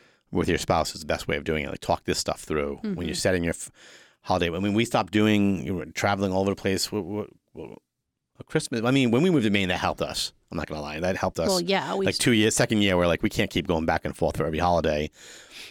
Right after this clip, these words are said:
Speaker 1: and we made the decision that Easter and Thanksgiving we were staying
Speaker 2: Mm-hmm.
Speaker 1: up north, and that changed. That helped us a lot.
Speaker 2: Yeah, 'cause it was very stressful, and that can be really stressful. People that have to travel for the holidays.
Speaker 1: So,
Speaker 2: I mean,
Speaker 1: yeah, so now's the
Speaker 2: that's
Speaker 1: time to think about that,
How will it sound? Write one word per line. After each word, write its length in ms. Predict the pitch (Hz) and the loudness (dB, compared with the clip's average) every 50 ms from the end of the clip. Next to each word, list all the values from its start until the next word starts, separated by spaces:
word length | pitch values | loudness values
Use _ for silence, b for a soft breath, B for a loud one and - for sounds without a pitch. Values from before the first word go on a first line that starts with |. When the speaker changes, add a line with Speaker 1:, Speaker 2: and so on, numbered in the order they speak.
| B _ | B _
Speaker 1:
and 80 | - 90 | -4 -2
we 80 | 87 82 - | -2 -2 -2
made 200 | - 101 90 90 | -2 -4 -4 -4
the 60 | 82 80 | -4 -4
decision 380 | 78 - 104 92 80 85 82 80 | -2 -2 0 0 0 0 0 0
that 300 | 78 76 76 76 - - _ | 0 0 0 -2 -4 -6 _
Easter 420 | 104 98 87 - - - 90 82 80 | -2 0 0 0 0 2 2 2 2
and 300 | 76 76 71 73 - - | 0 -2 -4 -6 -4 -4
Thanksgiving 440 | 92 87 80 - - 90 80 78 | -4 -4 -2 -2 -2 -2 0 -2
we 60 | 73 71 | -2 -2
were 80 | 78 - | -4 -2
staying 440 | - - 82 76 71 71 71 69 - _ _ _ _ _ _ _ _ _ _ _ _ _ _ _ | -2 -2 -2 -2 -4 -6 -8 -12 -16 _ _ _ _ _ _ _ _ _ _ _ _ _ _ _
Speaker 2:
Mm-hmm. 320 | 254 214 160 - - 233 208 - _ _ _ | -16 -16 -14 -14 -14 -16 -16 -16 _ _ _
Speaker 1:
up 160 | - - - | -10 -8 -4
north, 340 | - 82 82 76 71 - - | -2 -2 -2 -2 -4 -6 -8
and 140 | - 92 98 | -8 -4 -2
that 160 | 98 113 110 - - _ _ _ _ | -2 -2 -4 -6 -14 _ _ _ _
changed. 380 | - - 101 98 92 87 - | -6 -4 -2 -2 -2 -4 -2
That 120 | - 98 87 | -2 -2 0
helped 180 | 110 143 - - | 0 0 0 -2
us 140 | - - - | -4 -2 -2
a 80 | 73 | 0
lot. 240 | 80 98 107 - - - _ _ _ _ _ _ _ _ _ _ _ | 2 0 0 0 -4 -12 _ _ _ _ _ _ _ _ _ _ _
Speaker 2:
Yeah, 80 | 196 202 | -14 -14
'cause 180 | - - 208 | -8 -6 -4
it 40 | 202 | -4
was 160 | 196 190 - | -4 -4 -6
very 220 | - - - - - | -8 -10 -10 -6 -6
stressful, 500 | - - - 165 - - - - - 175 202 - | -6 -6 -6 -10 -12 -10 -10 -10 -12 -12 -12 -4
and 120 | 220 226 233 | 0 0 2
that 260 | 240 226 - - - | 2 2 0 -2 -4
can 140 | - 233 220 | -4 -2 0
be 120 | 214 196 170 | 2 0 0
really 240 | 165 - - 160 | 0 -2 -2 -4
stressful. 440 | 170 - 175 156 - - 143 139 151 | -4 -4 -4 -4 -4 -4 -6 -8 -8
People 260 | - - 190 185 175 | -8 -8 -6 -6 -4
that 120 | 165 160 156 | -4 -4 -4
have 180 | 170 156 151 - | -4 -6 -8 -10
to 80 | - | -14
travel 360 | - - 165 151 156 165 160 160 | -12 -10 -8 -8 -8 -8 -10 -10
for 140 | - - 165 | -10 -12 -10
the 100 | 165 170 | -10 -6
holidays. 380 | 175 160 156 160 160 151 143 151 | -6 -6 -6 -6 -6 -6 -2 -2
Speaker 1:
So, 60 | 107 | -2
Speaker 2:
I 80 | - - | -2 -2
mean, 200 | 165 160 160 151 | -4 -6 -4 -2
Speaker 1:
yeah, 160 | 147 147 104 | 0 0 0
so 120 | - 98 | 0 0
now's 240 | 95 95 98 107 107 | 2 2 2 2 2
the 60 | 113 | 2
Speaker 2:
that's 60 | - | 0
Speaker 1:
time 140 | - 110 104 | 2 2 2
to 80 | 101 92 | 2 2
think 200 | - 101 90 - | 0 0 -2 0
about 280 | 85 95 92 90 - | 0 2 2 2 2
that, 320 | - 92 87 87 87 87 | 0 0 2 2 0 -2